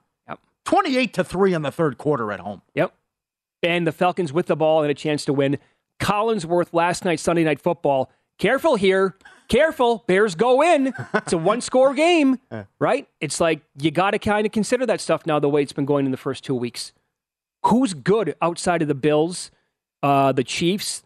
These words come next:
Speaker 1: the Chargers if Herbert's healthy? I, I mean
Speaker 2: But we'll find out tonight in the second Monday night game.
Speaker 1: Yeah, Vikings could be really good.
Speaker 2: Uh-huh. They
Speaker 1: Eagles
Speaker 2: both
Speaker 1: could
Speaker 2: could
Speaker 1: be
Speaker 2: be.
Speaker 1: as well.
Speaker 2: They both could be, yes.
Speaker 1: Yeah.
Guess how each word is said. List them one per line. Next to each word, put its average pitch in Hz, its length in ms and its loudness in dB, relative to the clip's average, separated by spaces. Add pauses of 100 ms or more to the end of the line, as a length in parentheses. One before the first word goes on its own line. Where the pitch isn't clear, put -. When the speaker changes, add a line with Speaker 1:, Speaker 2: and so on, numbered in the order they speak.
Speaker 1:
the 147 80 -2
Chargers 175 520 0
if 151 80 -8
Herbert's 160 360 -2
healthy? 156 440 -2 (640)
I, 147 180 -4
I 151 60 -2
mean 143 360 2
Speaker 2:
But 120 100 -8
we'll 120 100 -6
find 139 300 -4
out 127 160 -4
tonight 127 240 -4
in 110 60 -14
the 107 80 -10
second 117 360 -6
Monday 113 280 -4
night 123 200 -4
game. 101 220 -14
Speaker 1:
Yeah, 127 140 -2
Vikings 135 400 -2
could 135 160 -2
be 127 100 0
really 123 240 -2
good. 123 220 -2
Speaker 2:
Uh-huh. 120 180 -10
They 151 80 -4
Speaker 1:
Eagles 147 260 2
Speaker 2:
both - 40 -8
Speaker 1:
could 151 60 -2
Speaker 2:
could 127 80 -4
Speaker 1:
be 131 80 -2
Speaker 2:
be. 127 60 2
Speaker 1:
as 120 120 -4
well. 123 200 0
Speaker 2:
They 160 40 -10
both 123 220 -4
could 110 140 -8
be, 117 280 -10
yes. 107 380 -10
Speaker 1:
Yeah. 147 140 -2